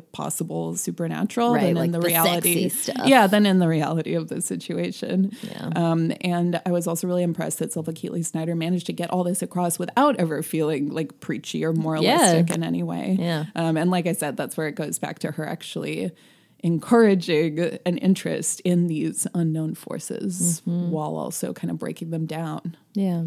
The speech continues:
Speaker 2: yeah.
Speaker 1: Amazing.
Speaker 2: No, d-, I've, that's
Speaker 1: Amazing.
Speaker 2: I've, I thought this book was kind of a masterpiece. Like, I've really, really, like, I, I listened to it all yesterday. The audiobook's, like,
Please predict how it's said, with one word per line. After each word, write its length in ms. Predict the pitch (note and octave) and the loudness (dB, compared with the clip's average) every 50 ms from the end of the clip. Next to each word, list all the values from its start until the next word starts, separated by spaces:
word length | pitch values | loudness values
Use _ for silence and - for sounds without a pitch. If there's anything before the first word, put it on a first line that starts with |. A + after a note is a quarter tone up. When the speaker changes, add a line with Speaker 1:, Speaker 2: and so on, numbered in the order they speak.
| E3 E3+ - _ _ | -4 -6 -10 _ _
Speaker 2:
yeah. 260 | F#3 F3 E3+ D#3+ D3 D3+ | -4 -2 -2 -2 0 4
Speaker 1:
Amazing. 680 | G#3 A#3 B3 C#4+ D#4 D#4 D#4 - - B2+ - D3+ - | 6 6 8 8 8 6 6 4 2 -2 -2 -4 -2
Speaker 2:
No, 340 | - A3 E3 D#3+ D#3+ D#3+ D#3+ D#3 | 0 2 2 2 2 2 0 0
d-, 80 | - C#4 - | 0 2 4
I've, 220 | F#3+ G#3 G#3 G3+ | 4 4 4 4
that's 140 | - A3+ B3 | 2 4 6
Speaker 1:
Amazing. 800 | A#3+ A#3+ A#3 A#3 A#3+ B3 B3+ B3 A#3+ A3+ G3+ - B2+ - - - | 8 8 8 6 6 6 6 6 6 4 2 0 -4 -2 2 4
Speaker 2:
I've, 240 | G3 A#3+ C4 A#3+ A#3 - | 6 6 6 4 -2 -6
I 420 | - G#3+ A#3+ C4 C#4+ C#4+ B3 G#3+ G3+ - _ | 0 2 4 6 6 6 4 2 0 0 _
thought 160 | - C4+ D4 | 2 2 4
this 140 | - E4+ A#3+ | 4 0 2
book 180 | - G#3 G#3 G3+ | 4 4 4 4
was 120 | F#3 D#3+ | 4 2
kind 160 | - F3+ F#3 | 4 4 4
of 80 | F#3+ E3+ | 4 4
a 60 | D3 | 4
masterpiece. 840 | C#3 C3 C3 E3 F3+ - - D3 C#3+ - D3+ C#3+ C#3+ C#3+ C#3+ - - | 2 2 2 2 2 2 0 -2 0 2 2 4 4 2 0 0 0
Like, 200 | D#3+ D3 D3 D3 | 2 2 2 2
I've 420 | C#3+ - D3 D#3 E3 E3 D#3 D3 D3+ - _ _ _ - C#3+ - - _ _ | 2 2 4 4 4 4 2 0 -2 -8 _ _ _ -12 -12 -12 -12 _ _
really, 460 | - D3+ D#3+ F#3 G3 G3 F3 D#3+ D3 | -4 0 4 6 8 8 8 8 6
really, 580 | C#3 C3+ D3 D#3+ D#3+ D#3 D3+ C#3+ C#3 C#3 C#3 C#3 - - - - - _ _ - | 4 4 4 4 6 6 6 6 6 4 2 0 -6 -18 -20 -20 -20 _ _ -2
like, 160 | C#3+ C#3+ D3+ | 0 2 4
I, 100 | D3 D3+ | 4 4
I 280 | D#3 D3 - D2 B2 D#3 | 4 4 2 2 2 4
listened 440 | D#3 F#3 F#3+ - G#3 F#3 F3+ E3 - | 6 4 4 6 6 6 6 4 2
to 440 | - - E3+ D#3 D3+ D3+ D3 D3 - | 0 2 2 4 4 4 4 4 2
it 120 | B2 C#3+ - | 2 2 2
all 180 | D3 D#3+ E3 F3 | 4 4 4 6
yesterday. 440 | E3+ D3+ D3+ - - D3 C#3 C#3+ C#3+ | 4 2 0 0 -2 0 0 2 2
The 80 | D3 A2+ | 2 2
audiobook's, 640 | B2+ D#3 D#3 D#3 D3 D3+ C#3+ - - - - - - | 2 4 2 2 2 2 -2 -4 -8 -12 -12 -4 -2
like, 260 | C3 A#2+ F#2+ - | -2 -2 -2 -6